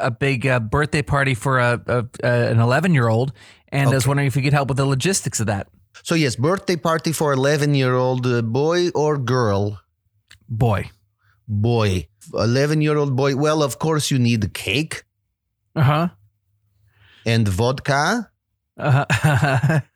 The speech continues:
Speaker 2: You need to, something to cut the cake, this birthday cake. So you will need a spade.
Speaker 1: A, a spade? <laughs>
Speaker 2: Yeah, standard lawn spade.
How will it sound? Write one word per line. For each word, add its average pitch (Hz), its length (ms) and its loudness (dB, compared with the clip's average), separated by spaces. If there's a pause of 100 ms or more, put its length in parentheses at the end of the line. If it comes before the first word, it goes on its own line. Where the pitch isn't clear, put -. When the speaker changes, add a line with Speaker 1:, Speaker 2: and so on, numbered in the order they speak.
(600)
Speaker 2:
You 143 120 0
need 147 260 0
to, 147 120 0
something 156 480 0
to 127 140 -2
cut - 500 -4 (100)
the 131 200 -2
cake, 156 420 -4 (100)
this 131 300 -2
birthday 127 420 -2
cake. 156 500 -4 (600)
So - 180 -4
you 131 160 2
will 131 180 2
need 131 420 0
a 123 200 2
spade. 117 680 0 (1200)
Speaker 1:
A, - 160 -8
a 151 120 2
spade? 139 540 0 (160)
<laughs> - 140 -14
Speaker 2:
Yeah, 240 220 0
standard 202 520 0
lawn 151 360 2
spade. 87 520 -4